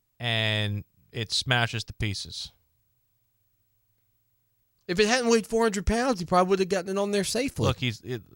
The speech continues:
Speaker 1: he, he's, he basically, Dennis is distracting the, uh, is distracting people. He's, this guy is literally taking the, the crystal to try to put it on a dolly, and he, and he, and he,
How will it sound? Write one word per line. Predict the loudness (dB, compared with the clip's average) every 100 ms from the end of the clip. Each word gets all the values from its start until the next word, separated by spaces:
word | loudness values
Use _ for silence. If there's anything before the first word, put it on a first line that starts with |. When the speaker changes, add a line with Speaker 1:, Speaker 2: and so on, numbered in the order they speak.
| -10
Speaker 1:
he, | -6 -4 -2
he's, | -4
he | -4 -6
basically, | -2 0 -2 -2 -4
Dennis | 2 2 2 0
is | -2
distracting | -2 -4 2 4 4 2 -2 0 -2
the, | -4 -2 0
uh, | 0 0 -2 -8 _ _ _ _ _ _ _ _ _ _ _
is | -12 -6
distracting | -6 0 4 4 2 -2
people. | -2 -4 -2 0
He's, | 0 -4
this | -6 -8 -2
guy | 2 4 4
is | 0 -4
literally | -4 -2 0 -2
taking | -2 -4 -2 -6
the, | -2 -2 -2 -6 -8 _ _ _ _
the | -10
crystal | -2 0 0 -2 -2
to | -2
try | 0 0
to |
put | 0 -4
it | 0
on | 2 0
a |
dolly, | 2 4 4 4 -2 -6 _ _ _
and | -2
he, | -2
and | -2 0
he, | 0 0
and | 0
he, | 0